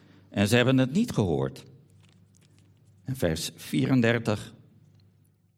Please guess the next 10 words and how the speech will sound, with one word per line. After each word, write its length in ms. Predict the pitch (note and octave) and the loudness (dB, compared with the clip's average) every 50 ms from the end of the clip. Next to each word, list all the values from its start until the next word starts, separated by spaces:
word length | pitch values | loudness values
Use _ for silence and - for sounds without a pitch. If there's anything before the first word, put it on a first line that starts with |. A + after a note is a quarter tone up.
| _ _ _ _ _ _ _ _ _ _ _ _ _ _ _ _ _ _ _ _ _ _ _ _ _ _ _ _ - - - - - - - - - | _ _ _ _ _ _ _ _ _ _ _ _ _ _ _ _ _ _ _ _ _ _ _ _ _ _ _ _ -20 -20 -20 -20 -20 -20 -20 -20 -10
Al 240 | - - C#3+ F#3 G#3 | 0 4 4 6 6
deze 260 | F#3+ A3 G#3 G3+ G3 | 6 4 4 4 2
dingen 240 | F3 E3+ F3+ F3 F3 | 2 2 2 2 0
sprak 280 | E3+ - - D3+ C3 - | 0 2 0 0 0 2
Jezus 400 | - G2+ C3 D#3 D#3 - C#3+ A2+ | 2 2 2 2 2 0 0 2
in 120 | B2+ A#2+ | 2 2
gelijkenissen 760 | A#2 - F#2 A2+ D3 F3 F3+ - G#2+ F#2+ - - - A#2+ B2+ B2 | 2 0 0 0 0 0 0 0 0 0 0 0 0 0 0 0
tot 160 | - B2+ B2 | 0 -2 0
de 80 | - B2+ | 2 2
menigten. 680 | C3 C3+ B2 G#2+ F2+ D2+ - - - D2 C#2+ - | 2 4 2 2 0 -2 -4 -4 -6 -6 -6 -8